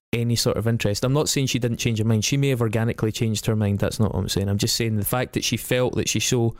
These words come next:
she so urgently and dramatically and visibly had to distance herself from any hint of dabbling in a very intelligent woman's writing, even if she'd then moved on from it. I think that's kinda slightly troubling, that some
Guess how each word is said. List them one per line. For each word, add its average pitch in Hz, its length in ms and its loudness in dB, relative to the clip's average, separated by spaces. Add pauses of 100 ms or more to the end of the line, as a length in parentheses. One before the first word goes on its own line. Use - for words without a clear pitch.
she - 80 0
so - 220 0
urgently 127 440 0
and 113 80 2
dramatically 113 540 0
and 104 80 0
visibly 113 400 0
had 113 180 0
to 113 80 -4
distance 117 400 -2
herself 110 340 0
from 107 200 -2
any 120 260 0
hint 127 340 -2 (120)
of 110 340 -2 (280)
dabbling 123 460 0 (100)
in 123 120 0
a 117 60 2
very 127 420 0
intelligent 123 580 0
woman's 113 300 2
writing, 113 480 -2 (240)
even 127 200 2
if 120 100 2
she'd 110 240 -2
then 110 280 2
moved 110 240 0
on 127 180 0
from 104 180 0
it. - 160 -2
I 117 60 -2
think 160 240 -2
that's 147 220 0
kinda 110 240 0
slightly - 340 -2
troubling, 117 460 0
that 104 200 0
some 117 640 2